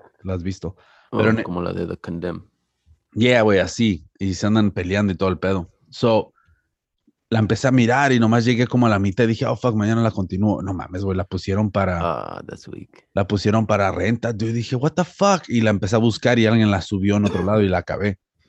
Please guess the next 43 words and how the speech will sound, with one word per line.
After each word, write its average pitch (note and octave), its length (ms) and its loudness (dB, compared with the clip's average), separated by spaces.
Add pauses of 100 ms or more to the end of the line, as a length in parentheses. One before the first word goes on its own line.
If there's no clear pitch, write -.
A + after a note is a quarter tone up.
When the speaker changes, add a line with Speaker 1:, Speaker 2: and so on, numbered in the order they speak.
(420)
Speaker 1:
Y, G2 500 0 (840)
pero C3 160 4
el A#2 60 2
pedo C3+ 200 4
es D3 60 6
de C#3 100 4
que C3 100 2
me A#2+ 100 4
volvió A2+ 300 4
a - 60 -6
pasar C#3 280 0
otra B2+ 240 2
vez C#3+ 440 2
y, G#2 440 -2
y A2+ 40 2
le G#2+ 140 2
busqué G2+ 380 0
esa A2+ 280 2
que G2 120 -4
te G2 140 0
digo B2+ 400 4
y F#2+ 220 0
la F#2 100 0
pusieron G#2+ 380 0
para - 220 -2
renta. B2+ 280 -4
Y C3 60 -4
dije, B2 160 -4
"What E3+ 320 -2
the G3+ 240 -4
fuck?". G#3+ 380 -4 (540)
So, - 140 -2
creo A#2 120 2
que C#3 60 2
está C3 140 2
en A2 100 4
Hulu A#2+ 280 6
también, G2+ 400 2
so F#2 100 -4
la E2 80 2
voy F#2+ 160 2
a G2 80 4
ver. F#2 260 2